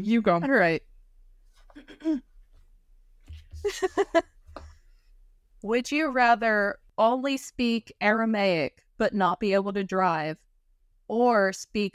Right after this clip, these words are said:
Speaker 2: only in obscure lines from movies and have to cartwheel instead of walk?
Speaker 1: Um, I'm going with Aramaic.
Speaker 2: Yeah.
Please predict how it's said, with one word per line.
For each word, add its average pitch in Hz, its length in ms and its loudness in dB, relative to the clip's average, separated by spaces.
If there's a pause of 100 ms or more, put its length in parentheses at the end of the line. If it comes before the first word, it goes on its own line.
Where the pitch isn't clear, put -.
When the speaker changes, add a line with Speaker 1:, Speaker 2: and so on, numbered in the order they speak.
Speaker 2:
only 233 380 2
in 220 100 2
obscure 208 560 -2
lines 214 400 0
from 220 260 -2
movies 190 500 -2
and 202 180 -2
have 190 240 -2
to 208 80 -8
cartwheel 185 600 2
instead 175 340 2
of 165 120 -6
walk? 160 480 -2 (500)
Speaker 1:
Um, 302 440 2 (1600)
I'm 330 160 -2
going 466 180 2
with 330 120 2
Aramaic. 226 840 -2 (120)
Speaker 2:
Yeah. 220 340 4